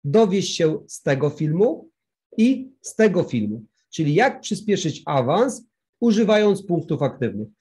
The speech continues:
Tu jest dokładnie wy-, wyjaśniona jakby mechanika punktów aktywnych.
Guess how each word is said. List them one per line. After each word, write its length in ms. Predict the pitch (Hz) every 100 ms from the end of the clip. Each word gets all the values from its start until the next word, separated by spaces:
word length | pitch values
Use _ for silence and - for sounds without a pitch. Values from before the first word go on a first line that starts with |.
| _
Tu 100 | -
jest 140 | 196 156
dokładnie 480 | 170 202 247 269 220
wy-, 220 | 202 190
wyjaśniona 640 | 165 185 170 202 208 214
jakby 300 | 185 170 143
mechanika 880 | 175 165 180 185 170 165 214 214 226
punktów 500 | 220 202 196 190 180
aktywnych. 520 | 165 - 139 98 107